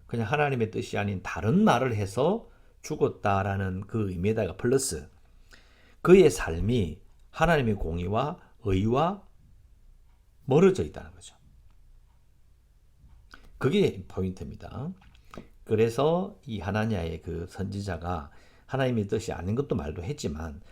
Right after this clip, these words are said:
그의 삶도 문제가 있었다는 것을 알 수가 있어요. 이, 예레미야 이십삼 장 십사 절에 보면 예레미-, 그 하나님께서 말씀하십니다. "내가 예루살렘 선지자들 가운데도 가증한 일을 보았다. 그들은 간음을 행하며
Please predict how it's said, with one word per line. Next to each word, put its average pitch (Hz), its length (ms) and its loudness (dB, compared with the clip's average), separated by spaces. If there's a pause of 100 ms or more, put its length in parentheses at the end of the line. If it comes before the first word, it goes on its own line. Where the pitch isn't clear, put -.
(120)
그의 160 280 0
삶도 135 840 0 (380)
문제가 90 560 -6
있었다는 78 460 -12
것을 80 220 -10
알 78 100 -14
수가 - 200 -14
있어요. - 220 -18 (580)
이, 98 220 0
예레미야 127 240 4
이십삼 113 400 -2
장 113 140 -2
십사 110 320 -4
절에 95 180 -4
보면 82 580 -6 (800)
예레미-, 98 360 -4
그 92 80 -6
하나님께서 95 400 -4
말씀하십니다. 80 760 -10 (160)
"내가 95 520 -2 (260)
예루살렘 101 460 -2
선지자들 95 600 -6
가운데도 82 500 -10
가증한 98 500 -6
일을 78 180 -12
보았다. - 480 -16 (320)
그들은 107 480 -2
간음을 98 380 -4
행하며 78 560 -8